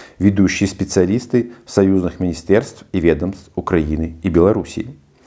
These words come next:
Люди действовали и продолжают действовать, прямо скажу, героически, самоотверженно. Думаю, у нас ещё будет возможность назвать имена этих отважных людей и оценить их подвиг –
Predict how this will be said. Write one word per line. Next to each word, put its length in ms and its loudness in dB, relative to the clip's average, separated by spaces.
Люди 320 4
действовали 640 2
и 200 -4
продолжают 800 2
действовать, 580 -4
прямо 320 2
скажу, 400 -8
героически, 880 -2
самоотверженно. 960 -2
Думаю, 500 4
у 60 2
нас 260 2
ещё 220 -2
будет 400 2
возможность 640 -2
назвать 500 0
имена 340 -2
этих 320 -4
отважных 560 -2
людей 280 -4
и 220 -4
оценить 560 0
их 280 -10
подвиг – 420 0